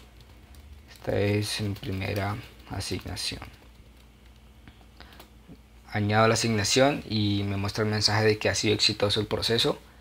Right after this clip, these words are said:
y también me pinta en la tabla el nombre de la asignación, la descripción y me da este pequeño botón que si le doy clic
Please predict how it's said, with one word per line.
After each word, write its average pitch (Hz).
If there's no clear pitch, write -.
y 107
también 101
me 107
pinta 110
en 110
la 98
tabla 110
el 101
nombre 117
de 113
la 110
asignación, 110
la 107
descripción 104
y 107
me 101
da 98
este 107
pequeño 107
botón 107
que 113
si 107
le 101
doy 98
clic 120